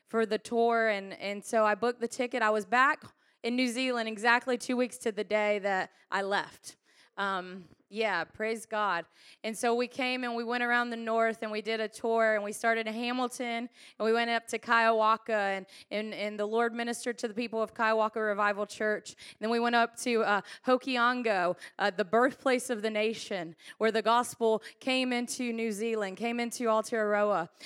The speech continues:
Uh, we went up to Hokianga and, and we slept in the marae in Hokianga. Took a, took a sh-, a cold shower or two. It was fun. <laughs> Uh, yeah, so we slept in the marae and we ate together and we worshiped together and we prayed together and we seen God move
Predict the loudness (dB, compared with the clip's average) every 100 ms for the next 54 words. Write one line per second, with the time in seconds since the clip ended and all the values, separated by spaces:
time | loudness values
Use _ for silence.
0 | -10 0 2 4 2 0 0 2 2 0
1 | 0 0 0 0 0 -2 -12 -4 -2 0
2 | 0 2 2 2 -2 0 2 4 6 6
3 | 6 2 0 0 -2 -4 -4 0 0 0
4 | -6 -20 -4 0 4 2 2 -6 -2 2
5 | 2 0 -6 -6 2 4 2 0 2 4
6 | 4 2 0 -4 0 0 0 -4 -2 0
7 | 2 0 -2 -10 -16 -6 2 2 4 2
8 | 2 2 2 0 -2 -6 -10 -10 -4 2
9 | 4 4 0 0 2 0 0 2 2 0
10 | 0 2 4 6 6 4 4 0 -2 -2
11 | 2 0 0 -6 0 2 4 2 2 2
12 | 2 4 4 2 -2 -4 -2 2 2 4
13 | 2 2 0 2 2 2 -2 -2 2 2
14 | 2 0 -2 -4 -6 -8 -2 2 2 0
15 | -2 -2